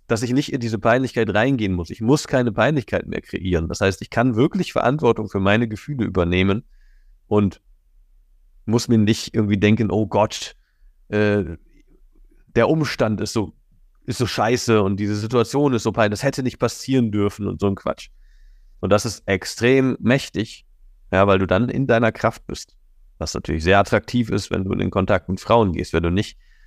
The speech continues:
wie so ein Fähnchen im Wind direkt immer von jeder, jedem Gegenwind irgendwie in eine andere Richtung geschleudert wirst, sondern wenn du siehst, „Nee, ich kann einfach ruhig bleiben, entspannt bleiben,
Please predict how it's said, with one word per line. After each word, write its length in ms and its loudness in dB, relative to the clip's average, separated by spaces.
wie 60 -6
so 80 2
ein 100 0
Fähnchen 440 2
im 160 -2
Wind 320 2
direkt 380 2
immer 260 2
von 180 -2
jeder, 520 2
jedem 280 -2
Gegenwind 540 2
irgendwie 280 -2
in 120 -2
eine 80 0
andere 240 0
Richtung 280 0
geschleudert 580 0
wirst, 240 0
sondern 240 -6
wenn 140 -2
du 80 -2
siehst, 280 -4
„Nee, 140 0
ich 120 -6
kann 200 0
einfach 440 -2
ruhig 300 0
bleiben, 320 0
entspannt 520 -4
bleiben, 300 0